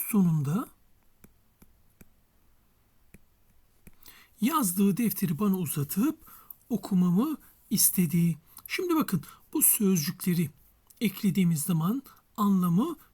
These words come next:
güçlendirmiş oluyoruz ve anlamı, bu oluşturduğumuz metni daha anlaşılır bir şekilde ifade etmiş oluyoruz çocuklar. Evet, devam edelim.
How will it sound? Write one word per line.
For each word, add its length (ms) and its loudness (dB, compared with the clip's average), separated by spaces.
güçlendirmiş 760 0
oluyoruz 680 -6
ve 60 -4
anlamı, 600 2
bu 240 -4
oluşturduğumuz 760 -2
metni 520 0
daha 300 -4
anlaşılır 680 0
bir 60 -4
şekilde 600 -4
ifade 640 -2
etmiş 500 -2
oluyoruz 560 -2
çocuklar. 760 -6
Evet, 280 -4
devam 280 0
edelim. 260 0